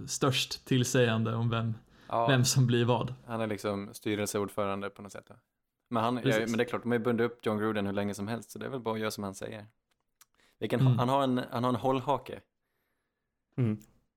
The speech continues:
Speaker 3: Järngrepp över föreningen.
Speaker 2: Ja.
Speaker 3: Ja. Eh, jag tror att det var väl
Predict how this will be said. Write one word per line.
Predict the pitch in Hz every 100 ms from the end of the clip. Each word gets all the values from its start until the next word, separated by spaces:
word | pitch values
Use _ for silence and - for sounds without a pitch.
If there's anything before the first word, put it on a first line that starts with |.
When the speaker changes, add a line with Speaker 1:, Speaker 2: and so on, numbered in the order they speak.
| 117
Speaker 3:
Järngrepp | 139 123 113 113 139 135
över | 110 107
föreningen. | - 113 95 95 87 - _ -
Speaker 2:
Ja. | 90 92 _ _ _ _ _ _ _ -
Speaker 3:
Ja. | 92 87 - - - _ -
Eh, | 117 110 107 107 - - _
jag | - 143 131
tror | 180 151
att | 151
det |
var | 151
väl | 147